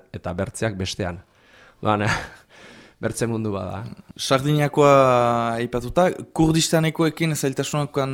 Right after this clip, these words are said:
Speaker 2: dituzue, eh, ginarazteko, hala ere
Speaker 1: Mm.
Speaker 2: kurdu bat hor izanen da,
Speaker 1: Mm.
Speaker 2: pixka bat, eh, berak egiten duena esplikatzeko, bi hitzez?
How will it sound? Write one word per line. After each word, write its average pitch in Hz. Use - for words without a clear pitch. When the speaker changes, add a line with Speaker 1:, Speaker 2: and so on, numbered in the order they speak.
Speaker 2:
dituzue, 135
eh, 151
ginarazteko, 135
hala 151
ere 143
Speaker 1:
Mm. -
Speaker 2:
kurdu 147
bat 156
hor 151
izanen 147
da, 165
Speaker 1:
Mm. 95
Speaker 2:
pixka -
bat, 151
eh, 131
berak 143
egiten 143
duena 139
esplikatzeko, 147
bi 143
hitzez? 156